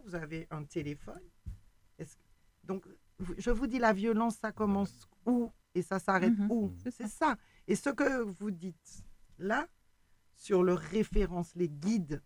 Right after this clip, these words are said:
Speaker 1: pour les hommes, finalement, aussi.
Speaker 2: Mhm. Mais bien
Speaker 1: Parce
Speaker 2: sûr.
Speaker 1: que, en tant qu'homme, vous êtes, on a tellement l'habitude de faire des choses.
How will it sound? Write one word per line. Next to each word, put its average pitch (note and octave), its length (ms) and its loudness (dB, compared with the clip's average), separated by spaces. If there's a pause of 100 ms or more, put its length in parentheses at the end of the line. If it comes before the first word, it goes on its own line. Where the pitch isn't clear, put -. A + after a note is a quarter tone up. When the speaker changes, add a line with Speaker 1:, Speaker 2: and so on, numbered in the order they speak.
(260)
Speaker 1:
pour G#3+ 180 -6
les A3 220 0
hommes, A#3 380 0
finalement, E3+ 460 -8
aussi. D#3 140 4
Speaker 2:
Mhm. D#3+ 240 12 (260)
Mais G2 120 8
bien G2+ 160 12
Speaker 1:
Parce - 80 6
Speaker 2:
sûr. C#4+ 120 4
Speaker 1:
que, G#3+ 220 6 (140)
en F#3 160 0
tant G#3+ 220 0
qu'homme, F#3+ 600 0 (180)
vous E3+ 140 -6
êtes, E3 120 -8
on F3+ 180 -4
a F3 100 0
tellement F#3 340 -6
l'habitude F3 500 -10
de F3+ 100 -2
faire E3 260 -12
des D#3+ 140 -12
choses. D#3 320 -14